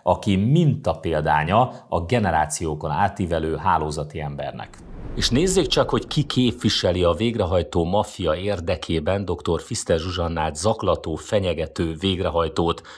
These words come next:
Gyüre Pétert. Annak a Bárándi családnak az ügyvédi irodája, amely Bárándi család immáron három nemzedék óta mindig a hatalom közelében tudott maradni,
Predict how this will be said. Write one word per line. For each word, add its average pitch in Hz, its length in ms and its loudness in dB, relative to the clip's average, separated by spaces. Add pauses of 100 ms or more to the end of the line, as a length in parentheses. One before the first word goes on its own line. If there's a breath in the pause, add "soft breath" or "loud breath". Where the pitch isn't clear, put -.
Gyüre 98 320 2
Pétert. 87 720 0 (600 soft breath)
Annak 165 340 4
a 110 120 6
Bárándi 101 640 4
családnak 95 640 2
az 87 140 -4
ügyvédi 85 400 -4
irodája, 92 640 2 (320 loud breath)
amely 92 300 4
Bárándi 92 600 2
család 104 560 2
immáron 98 540 0 (160)
három 113 460 2
nemzedék 82 680 -4
óta 107 500 4 (280 loud breath)
mindig 107 580 2
a 82 80 4
hatalom 85 540 2
közelében 80 640 -2
tudott 85 300 0
maradni, 90 540 2